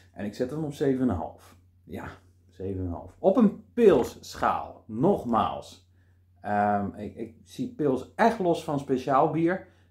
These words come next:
En ja, dat is het ook gewoon, toch? Het is een fris, een, ja, een frisdrank onder den bieren, vind ik. Tot zo. Op naar de Grols. Dat lijkt wel een klein beetje op Heineken, hè?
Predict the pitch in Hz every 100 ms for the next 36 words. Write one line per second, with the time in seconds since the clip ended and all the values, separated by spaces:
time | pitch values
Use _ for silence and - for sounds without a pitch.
0 | _ - 135 131 127 123 123 120 117 113
1 | 135 - - - 98 165 131 110 95 92
2 | 95 90 87 160 - - 107 120 139 -
3 | 104 113 123 120 180 196 - - - 127
4 | 135 107 107 - - 113 78 - 120 -
5 | 220 214 - 175 180 170 - 175 160 127
6 | 151 143 127 143 120 117 104 87 78 73
7 | 69 71 - _ _ - - - _ _
8 | _ 90 85 90 - _ _ _ - -
9 | - - 220 - 214 104 - - _ _
10 | _ _ _ _ _ _ _ _ _ _
11 | _ _ _ _ _ _ _ _ - -
12 | _ - 131 139 139 135 131 110 95 -
13 | - _ 113 120 202 208 208 175 147 185
14 | 190 156 170 - 110 95 90 90 85 78
15 | 78 123